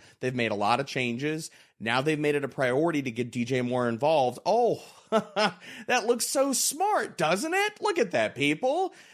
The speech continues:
You're putting the ball in the hands of your best playmaker. Amazing. And they're calling designed runs. But for everybody out there that still believes that Justin Fields cannot throw the ball, over the last two weeks, and you can say whatever you want to about matchups,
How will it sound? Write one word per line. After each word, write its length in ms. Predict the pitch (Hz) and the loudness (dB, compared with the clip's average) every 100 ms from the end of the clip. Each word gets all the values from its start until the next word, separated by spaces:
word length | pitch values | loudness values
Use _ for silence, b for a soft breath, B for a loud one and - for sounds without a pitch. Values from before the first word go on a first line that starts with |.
| - | -4
You're 180 | 294 254 | -2 2
putting 300 | 349 370 349 | 2 2 0
the 60 | |
ball 380 | 262 277 277 269 | 0 2 2 0
in 260 | 233 233 240 | 2 0 2
the 100 | 214 | 2
hands 400 | 233 233 220 208 | 2 2 2 0
of 140 | 202 | 2
your 100 | 202 | 2
best 320 | 190 185 185 | 2 0 -2
playmaker. 720 | - 180 170 135 117 107 95 - B B B 196 | -2 0 2 2 2 0 -8 -10 B B B -2
Amazing. 840 | 214 220 233 240 240 185 139 104 - | 0 2 2 2 0 0 -2 -2 0
And 280 | 302 381 359 | 2 2 0
they're 100 | 277 | -2
calling 440 | 247 247 247 226 | 0 2 0 0
designed 560 | 202 185 185 190 190 165 | -2 0 0 2 -2 0
runs. 440 | 175 151 104 113 | 0 0 -2 -4
But 140 | 175 | -6
for 140 | 180 - | -2 0
everybody 440 | 285 339 320 277 208 | 2 2 0 0 0
out 180 | 202 | 2
there 160 | 202 190 | 2 2
that 160 | 170 175 | 0 -2
still 300 | - 285 277 | -4 -4 -2
believes 720 | 285 320 277 175 147 143 - B B _ | 0 0 0 0 0 -2 -10 B B _
that 140 | 160 147 | -2 0
Justin 380 | 180 202 214 | -2 0 -4
Fields 360 | 180 214 190 170 | -2 0 0 0
cannot 400 | 175 151 151 - | 0 2 0 -2
throw 300 | 214 247 330 | 0 2 2
the 100 | 247 | 0
ball, 560 | 127 110 107 101 107 b b b | 0 2 4 2 -2 b b b
over 160 | 165 175 | -2 -2
the 80 | 170 | -2
last 460 | 185 214 254 - | 0 0 -2 -6
two 240 | - 240 233 | -4 -2 0
weeks, 380 | 202 127 - 208 | -2 -4 -4 -14
and 120 | - | -14
you 80 | - | -10
can 80 | |
say 200 | 294 254 | -4 2
whatever 240 | 220 190 165 | 4 2 0
you 120 | 151 | -2
want 260 | 131 127 123 | 0 0 0
to 100 | 123 | 0
about 240 | 107 98 | 0 0
matchups, 720 | 107 107 104 - - - - | 0 0 -2 -4 -8 -10 -16